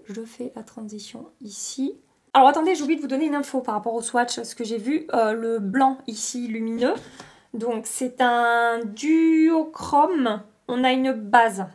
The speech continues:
donc effectivement un petit peu blanche, euh, un effet, euh, un petit peu mouillé, des petites paillettes à l'intérieur, rose et, et bleuté.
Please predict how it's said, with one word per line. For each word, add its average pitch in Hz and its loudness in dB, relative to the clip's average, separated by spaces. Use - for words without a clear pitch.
donc 185 -8
effectivement 202 -10
un 190 -4
petit 185 -8
peu - -8
blanche, 220 0
euh, 202 0
un 233 -2
effet, 233 -2
euh, 196 0
un 233 -2
petit - -10
peu 247 -6
mouillé, 240 -4
des 208 -4
petites - -10
paillettes 277 2
à 262 0
l'intérieur, 247 0
rose 302 2
et, 254 -2
et 254 0
bleuté. 233 -6